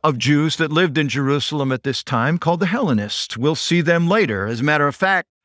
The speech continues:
they're gonna be the ones at, at times that are gonna be the most vociferous in their hatred of the Apostle Paul. It's because he was one of them. He was a Hellenist Jew. He was a Jew that came outside of Jerusalem, outside of Israel.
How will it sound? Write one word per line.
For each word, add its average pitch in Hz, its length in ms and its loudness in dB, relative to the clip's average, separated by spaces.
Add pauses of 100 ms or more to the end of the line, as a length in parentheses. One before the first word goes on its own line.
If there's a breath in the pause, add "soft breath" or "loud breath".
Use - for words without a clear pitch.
they're 202 240 4
gonna 214 180 2
be 156 120 2
the 156 120 4
ones 165 520 2
at, 160 180 0 (120)
at 160 200 2
times 220 420 0
that 175 120 0
are 180 60 4
gonna 175 140 2
be 170 120 2
the 165 100 2
most 196 480 2 (340)
vociferous 180 1000 0 (200)
in 196 160 4
their 180 280 4
hatred 208 440 2
of 156 100 2
the 170 100 4
Apostle 208 480 0
Paul. 175 440 0 (280)
It's 196 160 0
because 233 420 0 (100)
he 311 160 2
was 262 200 0
one 285 180 2
of 233 140 0
them. 113 180 -6 (680)
He 302 120 4
was 294 180 4
a 254 80 4
Hellenist 214 720 -2
Jew. 120 380 -2 (380)
He 269 100 4
was 285 220 4
a 262 80 2
Jew 233 340 2
that 208 180 -2
came 208 340 0
outside 262 640 0
of 190 120 -4
Jerusalem, 156 640 0
outside 254 640 0
of 175 140 -2
Israel. 135 640 0